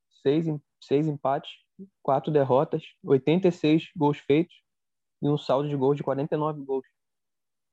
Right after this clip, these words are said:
E, e esse ano, setenta e um pontos, vinte e uma vitórias, oito empates, nove derrotas, sessenta e oito gols feitos e vinte de saldo.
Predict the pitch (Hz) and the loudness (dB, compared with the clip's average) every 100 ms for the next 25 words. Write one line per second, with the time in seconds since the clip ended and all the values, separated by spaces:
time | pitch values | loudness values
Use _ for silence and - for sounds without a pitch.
0 | _ _ _ _ - 135 139 139 135 131 | _ _ _ _ -6 -2 0 0 0 0
1 | 123 127 _ - 156 151 - 151 143 170 | -2 -8 _ -6 -2 -2 -4 -4 -2 -4
2 | 175 _ _ _ 143 - 156 165 165 165 | -8 _ _ _ -12 -6 -4 -2 -2 -2
3 | 151 151 175 143 156 170 165 156 147 143 | -2 -4 -4 -6 -6 -4 -4 -4 -4 -4
4 | 156 170 _ _ - 139 165 151 139 151 | -4 -6 _ _ -6 -4 -4 -6 -2 -4
5 | - - _ _ - 127 131 156 151 143 | -6 -20 _ _ -8 -2 0 2 2 2
6 | 139 - 147 143 156 185 180 165 151 147 | 2 0 -4 -2 -2 0 0 0 -2 -4
7 | 151 - 151 - _ - 147 135 160 175 | -4 -4 -4 -6 _ -10 -6 -4 -4 -4
8 | 147 - 143 135 | -8 -6 -6 -6